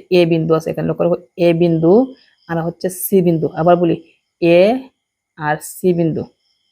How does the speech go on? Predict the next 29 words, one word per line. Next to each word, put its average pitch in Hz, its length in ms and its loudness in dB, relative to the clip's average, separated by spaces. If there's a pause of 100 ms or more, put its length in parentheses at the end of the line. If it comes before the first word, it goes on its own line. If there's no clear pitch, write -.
(960)
এই 170 140 4
দুইটা 180 180 2
আমরা 170 180 0
প্রথম 175 180 -4 (180)
যোগ 170 120 0 (120)
করছি, 151 260 -6 (140)
তাই 202 160 0
না? 220 60 0 (380)
আবার 170 140 0 (320)
এ 175 40 4 (180)
প্রাইম 208 260 2 (260)
আর 151 80 -6 (380)
এখানে 175 260 -4
যে 180 60 2 (100)
সি 214 120 -2 (140)
আছে, 208 140 -4 (180)
এই 160 80 0 (200)
যোগ 170 200 -2
করছি। - 240 -8 (440)
যোগ 233 260 2
করার 208 180 2
পর 247 80 -4 (180)
এখন 247 180 0 (100)
যে 247 140 2
মূল 214 200 2
কাজটা, 175 280 -6
সেটা 185 200 -4
হচ্ছে 175 220 -4 (460)
আমাদের 180 180 2